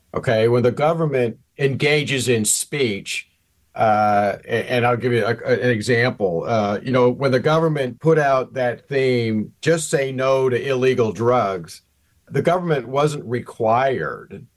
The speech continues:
to allow private groups to use government facilities with an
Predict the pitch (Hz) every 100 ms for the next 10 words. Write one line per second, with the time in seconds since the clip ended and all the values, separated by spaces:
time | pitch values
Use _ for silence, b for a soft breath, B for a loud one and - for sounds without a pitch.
0 | _ 139 139 139 139 127 - 135 147 151
1 | 131 110 117 127 113 90 - 123 113 117
2 | 110 131 123 123 117 107 120 107 147 139
3 | 127 110 104 101 113 113 113